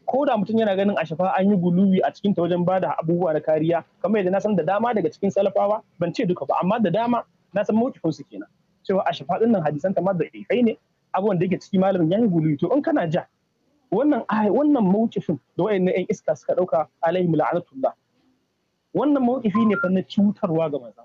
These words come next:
Allah sallallahu alaihi wasallam. Yanzu abin da wannan malamin ya faɗa, dan ce a samun bidiyon sa, ka ɗauka manzon Allah sallallahu alaihi wasallam yana raye, mutum ya tashi cewa manzon Allah, "Ba na son taimakon ka."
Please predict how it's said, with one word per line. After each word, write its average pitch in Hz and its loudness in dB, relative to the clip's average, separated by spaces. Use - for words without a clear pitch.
Allah - -20
sallallahu 147 -2
alaihi 123 -4
wasallam. 120 -14
Yanzu 180 0
abin 254 2
da 226 4
wannan 262 2
malamin 220 2
ya 220 2
faɗa, 202 2
dan 196 2
ce - -2
a 156 0
samun 180 0
bidiyon 151 0
sa, - -20
ka 196 -4
ɗauka 262 2
manzon 180 0
Allah 214 0
sallallahu 190 0
alaihi 185 2
wasallam 196 2
yana 160 2
raye, 151 2
mutum 170 0
ya 151 0
tashi 180 0
cewa 165 -2
manzon 143 0
Allah, 160 0
"Ba 208 0
na 180 0
son 170 -4
taimakon 139 -16
ka." - -20